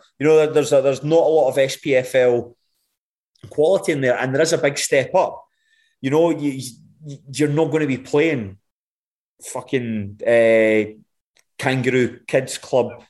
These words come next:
F C every second week. <laughs> You know, so it's, aye, it's a, it's a, it's a step up. It's a step up in quality. But, uh, aye, there, I, I,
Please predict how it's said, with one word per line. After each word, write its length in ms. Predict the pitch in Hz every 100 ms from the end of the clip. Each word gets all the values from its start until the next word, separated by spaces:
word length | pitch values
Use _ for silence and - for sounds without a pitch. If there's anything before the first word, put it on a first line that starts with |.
| _ -
F 240 | 127 -
C 300 | - - 170 160 - - - 156
every 240 | 165 170
second 480 | - 170 165 165 147
week. 320 | 135 123 - - _ _ _ _ _ _ _ _ _ _ _ _ _ _ 143 147
<laughs> 100 | 143 - _ - - - - - - 427 330 - - - 294 - 294 403 - 320 453 - 349 466 - 480 - - 453 - _ _ _ - - - - - -
You 120 | 170
know, 420 | 226 214 160 - _ -
so 340 | - 208 196 196
it's, 320 | 185 190 185
aye, 220 | 208 208
it's 280 | 160 151 143
a, 280 | 170 160 156
it's 120 | 156
a, 120 | 151
it's 100 | 156
a 60 | 151
step 280 | - 185 180
up. 140 | 135
It's 160 | 123 127
a 40 |
step 240 | 123 185 175
up 100 | 170
in 120 | 139
quality. 480 | 120 131 127 123 120
But, 340 | 110 135 127 -
uh, 420 | 123 123 120 117 117 -
aye, 200 | 120 117
there, 280 | 123 113
I, 140 | 160 175
I, 200 | 156